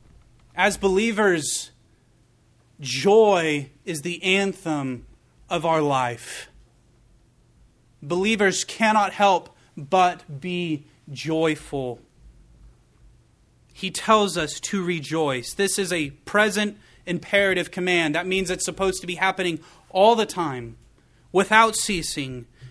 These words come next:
You and I, beloved, are to rejoice, to be glad in. That is the verb form of the noun joy. Joy.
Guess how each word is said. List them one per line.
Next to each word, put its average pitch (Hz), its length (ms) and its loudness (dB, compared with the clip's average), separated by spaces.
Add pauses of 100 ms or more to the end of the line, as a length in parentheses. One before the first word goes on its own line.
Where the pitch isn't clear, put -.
You 214 240 0
and 208 120 2
I, 165 160 2
beloved, 135 520 -6 (360)
are 151 120 -8
to 156 500 -6
rejoice, 135 920 -8 (800)
to 180 120 -4
be 196 300 0
glad 156 520 0
in. 113 360 -8
That 170 140 0
is 160 160 -4
the 170 80 -4
verb 180 500 0
form 156 340 0
of 147 120 -6
the 160 80 -4
noun 143 440 -2 (340)
joy. 123 640 -6 (1200)
Joy. 123 640 -6